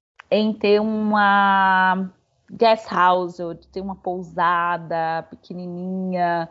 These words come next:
mesmo trabalhando como advogada. Sempre foi o meu sonho juntar dinheiro e um dia, na minha aposentadoria,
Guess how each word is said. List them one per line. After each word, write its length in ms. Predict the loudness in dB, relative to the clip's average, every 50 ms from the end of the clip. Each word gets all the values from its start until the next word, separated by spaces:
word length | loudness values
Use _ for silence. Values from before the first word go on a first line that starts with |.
| -12 -20 -20 -20 -20 -20 _ _ _ _ -2
mesmo 340 | 2 4 4 4 2 0 0
trabalhando 460 | 0 2 2 2 2 2 0 -2 -4
como 200 | -4 -4 -4 -4
advogada. 600 | -4 -6 -6 -4 -4 -2 -2 -4 -6 -6 -10 -16 _ _ _ _ _ _
Sempre 420 | -18 -12 -10 -8 -8 -8 -8 -10
foi 240 | -10 _ -4 -2 -2
o 60 | -2
meu 220 | -4 -4 -4 -4 -6
sonho 520 | -6 -4 -4 -2 -2 -2 -4 -6 -6 -8 -10 _ _ _ _ _ _ _ _ _ _ _ _ _ _ _ _ _ -8
juntar 460 | -6 -4 -2 0 2 2 2 2 0
dinheiro 520 | -2 -4 -6 -6 -4 -4 -4 -4 -6 -8 -12 _ _
e 160 | -10 -6 -4
um 160 | 0 0 0 0
dia, 560 | 0 -2 -6 -4 -4 0 0 0 0 -2 -6 -12 _ _ -6
na 180 | 0 0 2 2
minha 320 | 0 -2 -4 -4 -4 -4 -2
aposentadoria, 1200 | 0 0 0 -2 -4 -6 -6 -6 -4 -6 -6 -6 -6 -6 -4 -2 -2 -2 -2 -4 -4 -2 -4 -4